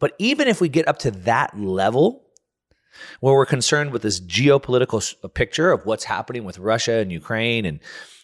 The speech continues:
like I said, China and Taiwan, <laughs> the game is still being played at a level much higher than that. As, as Rothschild said, "Give me control over the money, and I care not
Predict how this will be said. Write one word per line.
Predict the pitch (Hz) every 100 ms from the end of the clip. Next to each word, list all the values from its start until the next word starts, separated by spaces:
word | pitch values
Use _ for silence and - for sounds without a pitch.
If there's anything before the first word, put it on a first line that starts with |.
| -
like | 98
I |
said, | - 90
China | - 92 123
and | 120 104
Taiwan, | 95 95 120 151 117 98 92 _ _ _ _ _ _ _
<laughs> |
the | - - 98 87 -
game | - 110 139
is | 110
still | - - - 123 120
being | 120 113 104
played | - 101 98
at | 87
a | 73
level | 78 85 82 80 -
much | - 78 80 -
higher | - - 60 -
than | -
that. | - - - _ _ _ _ _ _ _ _ _ _ _ _ -
As, | - 64 -
as | - 73
Rothschild | 71 82 - 110 117
said, | 175 185 - - - - - _ _ _ _ _
"Give | - 135 185
me | 190
control | 180 165 156 - 175 170 143
over | 147 120
the | 101
money, | 95 95 127 240 269 127 78 87 117 - -
and | 143
I | 147
care | 156 - 147 175 165
not | 147 139 165 180 120 160 -